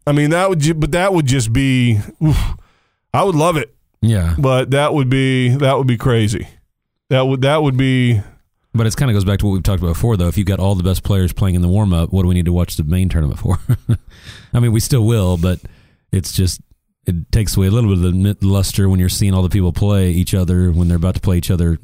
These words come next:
Speaker 2: a week later.
Speaker 1: Yeah, I guess. But they're all, but listen, they all play the
Speaker 2: That
Speaker 1: Masters.
Speaker 2: happens anyway,
Speaker 1: Wa-,
Speaker 2: yeah.
Speaker 1: yeah.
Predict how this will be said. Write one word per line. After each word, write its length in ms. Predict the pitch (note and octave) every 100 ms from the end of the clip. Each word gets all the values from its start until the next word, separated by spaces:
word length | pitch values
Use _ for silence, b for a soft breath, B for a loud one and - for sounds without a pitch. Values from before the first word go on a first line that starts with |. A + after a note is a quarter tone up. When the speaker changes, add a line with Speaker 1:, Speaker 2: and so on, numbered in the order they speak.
| -
Speaker 2:
a 60 |
week 180 | F#2 F2+
later. 400 | F#2+ F#2 D#2 E2+ -
Speaker 1:
Yeah, 280 | A#3+ A3 G#3
I 40 |
guess. 360 | B2 G2 G2+ -
But 160 | A3+
they're 160 | A3+ G#3+
all, 140 | F3+
but 260 | A3+ G3+ - B B -
listen, 320 | C#4 C#3+ G#2
they 100 | A#2+
all 220 | D3+ C3+
play 280 | B2 B2+ A#2
the 180 | A2 A2
Speaker 2:
That 40 | G#2
Speaker 1:
Masters. 540 | A2+ G#2+ G2+ - E2
Speaker 2:
happens 20 |
anyway, 280 | F2+ D2+ D#2
Speaker 1:
Wa-, 60 | D#2
Speaker 2:
yeah. 60 | D2+
Speaker 1:
yeah. 200 | A#2